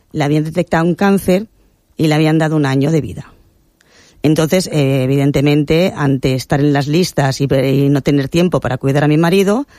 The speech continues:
pues me dediqué a los que más me necesitaban. De hecho, falleció al año. Yo continué en el Partido Popular. Yo ayudé a redactar el programa electoral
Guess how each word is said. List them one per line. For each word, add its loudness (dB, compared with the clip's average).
pues -2
me 0
dediqué -2
a 0
los -2
que -2
más 0
me 2
necesitaban. -4
De 2
hecho, 0
falleció -2
al 0
año. 0
Yo 2
continué 0
en 0
el 0
Partido 0
Popular. -2
Yo -2
ayudé 0
a -2
redactar -2
el 0
programa 0
electoral 0